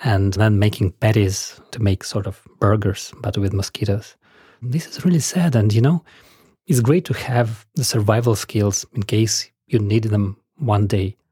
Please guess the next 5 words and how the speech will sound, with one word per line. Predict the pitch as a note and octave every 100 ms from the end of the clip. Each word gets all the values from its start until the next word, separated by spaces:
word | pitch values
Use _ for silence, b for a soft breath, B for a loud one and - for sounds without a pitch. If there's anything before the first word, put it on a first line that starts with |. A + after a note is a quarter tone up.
| _
but | - A#2
deliberately | A2 A2+ D#3+ F3+ C3+ G#2+ G#2+ G2+ - _
condemning | - A2+ A2+ B2 A#2+ G2 G#2+ -
the | A2+
population | A#2+ - G#2 G#2 G#2 - G2